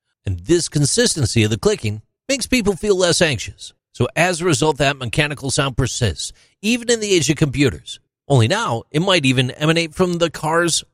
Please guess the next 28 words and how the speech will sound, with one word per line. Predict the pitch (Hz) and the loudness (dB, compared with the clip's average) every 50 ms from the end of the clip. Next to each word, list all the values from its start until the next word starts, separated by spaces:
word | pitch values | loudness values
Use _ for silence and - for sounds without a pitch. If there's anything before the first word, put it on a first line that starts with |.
| _ _ _ | _ _ _
radio | 165 170 196 254 277 240 175 107 85 - - - - _ | -6 -4 -2 -2 0 0 0 0 0 -2 -4 -8 -12 _
through | - - 202 233 | -16 -10 -10 -4
the | 214 262 - | 0 0 0
speakers. | - - 294 285 240 - - - - - - - - _ _ _ _ _ _ _ _ _ _ _ _ _ _ _ _ _ _ _ _ _ _ _ _ | 2 2 0 0 0 0 -4 -4 -4 -8 -14 -16 -16 _ _ _ _ _ _ _ _ _ _ _ _ _ _ _ _ _ _ _ _ _ _ _ _
Those | 156 170 180 202 135 120 | -2 -2 0 -2 -4 -4
blinker | 127 147 202 226 226 208 - 120 | -2 0 0 0 0 2 0 -2
clicks | 90 - - 110 95 92 - - - - - _ _ _ _ - | 0 2 2 2 2 0 -4 -10 -16 -16 -18 _ _ _ _ -2
are | 117 127 135 | 0 0 2
important | 139 143 127 - - 151 151 123 95 80 78 76 - - _ | 2 0 0 2 4 4 4 2 0 -4 -8 -12 -12 -12 _
for | - 127 117 | 2 4 4
assuring | 110 98 - 156 156 156 147 143 | 4 2 2 0 0 0 0 2
road | 147 151 147 160 151 | 2 2 2 2 0
safety. | - - 143 117 104 - - 78 73 - _ _ _ _ _ _ _ _ _ _ | -2 -2 -2 -2 -2 -2 -6 -10 -12 -14 _ _ _ _ _ _ _ _ _ _
In | 156 160 | -2 0
addition | 165 147 147 226 208 - - 165 | 0 2 2 2 2 2 0 0
to | 127 104 | 0 0
capturing | - 160 143 147 - - 147 139 127 | 0 -2 -2 0 0 0 0 0 2
our | 127 117 | 0 0
attention, | 101 - - 156 143 143 123 - 82 - - _ _ _ _ _ _ _ _ _ _ _ - | 0 0 -2 -2 -4 -6 -8 -10 -10 -10 -12 _ _ _ _ _ _ _ _ _ _ _ -4
it | 165 147 | -4 0
demonstrates | - 220 220 226 220 175 - - 147 117 92 - | 0 -2 -2 -2 -4 -4 0 0 0 0 0 0
the | - 113 101 101 - _ | 0 0 0 0 0 _
automotive | 127 143 156 151 151 156 160 165 160 147 143 | 0 0 0 2 2 2 2 2 2 0 0
industry's | 151 156 156 160 147 - - 151 156 147 143 123 | -2 0 0 0 0 0 0 2 2 2 2 2
continual | - - 139 131 - 185 185 202 202 202 214 | 0 -2 -2 0 -2 -2 -2 -2 -4 -4 -4
drive | 175 156 180 165 131 101 95 95 87 | -2 0 2 2 2 2 0 -2 -2
for | - 123 123 | 0 2 2
innovation. | 123 135 147 135 127 131 113 82 - - 90 - - | 2 2 0 0 0 0 0 -2 -4 -10 -12 -16 -20